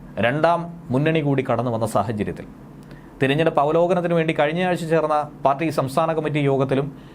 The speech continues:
ജില്ലാ കമ്മിറ്റി യോഗത്തിലും സംസ്ഥാന സർക്കാരിനും പാർട്ടി നേതൃത്വത്തിനുമെതിരെ ഇങ്ങനെയുള്ള വിമർശനങ്ങൾ ശക്തമായി തന്നെ ഉയരുകയാണ്. അത് പഠിച്ച് അതിൽ നിന്നും പാഠം ഉൾക്കൊണ്ട് മുന്നോട്ട് പോയില്ലെങ്കിൽ ഇനി കനൽ ഒരു തരി പോലും ഉണ്ടാകില്ല എന്നുള്ള മുന്നറിയിപ്പാണ് ഉയർന്നിരിക്കുന്നത്.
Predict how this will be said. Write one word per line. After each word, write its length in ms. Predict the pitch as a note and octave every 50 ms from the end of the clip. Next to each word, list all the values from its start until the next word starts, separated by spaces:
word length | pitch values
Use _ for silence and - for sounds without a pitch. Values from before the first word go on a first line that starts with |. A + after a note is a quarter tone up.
| - - -
ജില്ലാ 240 | B2+ C#3 D#3 E3 F3
കമ്മിറ്റി 300 | E3 E3+ E3 D#3+ C#3+ D#3
യോഗത്തിലും 600 | D3+ D3 C#3+ C3+ C3 C3 C3+ B2+ C3+ C3+ - - - - - -
സംസ്ഥാന 440 | - D3 D#3 D3+ - - F3+ F3+ F3
സർക്കാരിനും 600 | E3+ - D#3+ C#3+ D3 C#3+ C#3+ C#3+ C#3 C#3+ C#3+ C#3+ C#3+
പാർട്ടി 260 | C#3 C#3 C#3+ D#3 E3 D#3+
നേതൃത്വത്തിനുമെതിരെ 800 | D3 C#3 D3 D#3 D#3+ D#3+ D3+ E3+ D3 D#3 D#3 C#3+ C#3 C3+ C3+ C#3
ഇങ്ങനെയുള്ള 440 | C3+ C3 C3+ C3+ C#3 C3+ B2+ B2+
വിമർശനങ്ങൾ 580 | A#2+ A#2+ A#2 B2 C3 C3 C3 C#3 C#3 C3 C3 C3
ശക്തമായി 500 | C3 C#3+ C#3+ D3 - F3+ E3 E3 D#3+ D#3 -
തന്നെ 180 | C3+ C#3 C3 - - -
ഉയരുകയാണ്. 640 | G#2+ A2+ A#2 B2+ C3 C3+ B2 G#2+ F#2 E2 D#2 E2 - - - - - - - -
അത് 160 | F#2+ B2 D3
പഠിച്ച് 420 | C#3 C#3 C3+ C3+ D3+ C#3+ C#3+ E3+
അതിൽ 220 | - - B2+ C3+ C#3 C#3+
നിന്നും 200 | C#3 D3 D3 C#3+
പാഠം 400 | C#3 C3+ C#3 D3+ D#3+ E3+ F3+ E3+
ഉൾക്കൊണ്ട് 320 | D#3+ D#3 - E3 D#3+ D3+
മുന്നോട്ട് 320 | - C#3 C#3 D3 D#3+ D3+ E3+
പോയില്ലെങ്കിൽ 580 | C#3+ C#3 C#3+ D3 D3 D3 C3+ A2+ G2 F2 D2 - - - - - - - - - - - -
ഇനി 340 | B2+ C#3+ D3+ D#3+ F#3 - - - - - - - -
കനൽ 340 | C3 C#3 D#3+ F3 F3 - - -
ഒരു 160 | C#3 D3 F3
തരി 320 | E3+ C3+ D3 C#3+ D3 E3
പോലും 340 | E3 D#3+ E3 D#3+ D#3+ D#3 D3
ഉണ്ടാകില്ല 560 | C#3+ C#3+ C#3+ D3 D3+ D3+ D3+ D3 D3 D3 C#3
എന്നുള്ള 340 | C#3+ C#3 C3+ C3+ C3 C3 B2+
മുന്നറിയിപ്പാണ് 800 | A#2+ A#2 A#2 B2+ B2+ C3+ C3 C3 C3 A2 G#2 G2 G2+ G2 - -
ഉയർന്നിരിക്കുന്നത്. 640 | A2 G#2 G2 G2+ G2+ F2+ E2 E2 E2 D2 C2+ A#1+